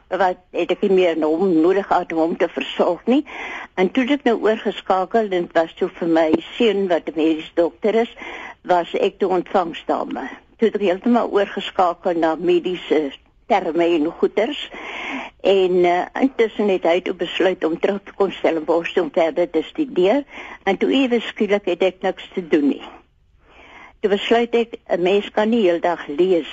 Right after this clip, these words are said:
nie, al bly dit interessant en jy kan ook nie, ek hou nie van om rond te dwaal in winkels nie. Eh, wat gaan ek maak? Ek sal moet besig bly.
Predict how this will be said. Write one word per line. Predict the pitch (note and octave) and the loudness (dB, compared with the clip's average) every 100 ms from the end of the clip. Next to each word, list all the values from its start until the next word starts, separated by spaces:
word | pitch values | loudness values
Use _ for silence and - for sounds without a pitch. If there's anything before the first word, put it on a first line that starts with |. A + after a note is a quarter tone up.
| - | 0
nie, | C#3+ D3+ A#3+ - _ - - _ | 2 2 0 -2 _ -20 -20 _
al | - F#3+ | 0 0
bly | D#3+ E3 F#3 G3+ | 2 2 2 0
dit | G#3 - | -2 0
interessant | F#3 F3 F3 - - G3 A3+ - | -2 0 -2 -2 -2 2 0 0
en | F3+ | 0
jy | E3+ | 0
kan | E3+ F#3 F#3 | 0 0 0
ook | F#3+ | 0
nie, | G#3+ F#3+ | 0 2
ek | E3 D#3+ | 2 2
hou | D#3+ | 0
nie | F3+ F#3+ E3+ | 0 -2 0
van | F3 E3+ | 0 0
om | D3+ | 0
rond | D3+ F3 | 0 0
te | E3 | -4
dwaal | E3 E3+ E3 D3+ | -2 0 2 0
in | |
winkels | D#3 D#3 - G3 - | -2 0 0 -2 0
nie. | C4+ D4 - - - - - | 0 0 -4 -16 -16 -16 -12
Eh, | - - F3+ E3+ E3+ F3+ - _ _ - - - - - | 0 2 2 2 0 -2 -4 _ _ -14 -12 -8 -2 0
wat | G3+ - | 0 0
gaan | A#3+ | -2
ek | B3 | 0
maak? | B3 F#4+ E4+ - - _ _ _ _ | 0 0 -2 -8 -16 _ _ _ _
Ek | - A3+ - - | -2 -2 -2 -2
sal | - G#3+ | 0 0
moet | G3+ G3 G#3 - | 2 0 0 -2
besig | G#3+ C4 - A3 - | -2 0 0 -2 0
bly. | G3+ E3+ G#3+ | 2 2 2